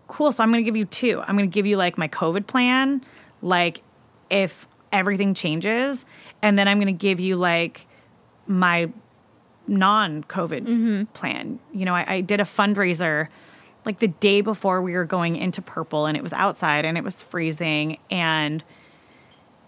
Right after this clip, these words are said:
Speaker 1: it was really hard, and it's so hard not to get discouraged.
Speaker 2: Right.
Speaker 1: Um,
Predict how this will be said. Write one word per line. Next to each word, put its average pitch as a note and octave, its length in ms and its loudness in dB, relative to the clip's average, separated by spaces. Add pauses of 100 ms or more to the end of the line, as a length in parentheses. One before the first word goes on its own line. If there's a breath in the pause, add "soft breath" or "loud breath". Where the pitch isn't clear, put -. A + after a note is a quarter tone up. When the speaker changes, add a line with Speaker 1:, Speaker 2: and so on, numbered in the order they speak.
Speaker 1:
it A#3 80 4
was A3 160 0
really A3+ 380 4
hard, F#3 580 0
and G#3 100 4
it's - 180 0
so G#3+ 300 2
hard G#3 220 2
not D#3+ 300 2
to F#3+ 80 -4
get D#3 500 -2
discouraged. - 960 -6
Speaker 2:
Right. - 220 -8 (200)
Speaker 1:
Um, E3+ 520 0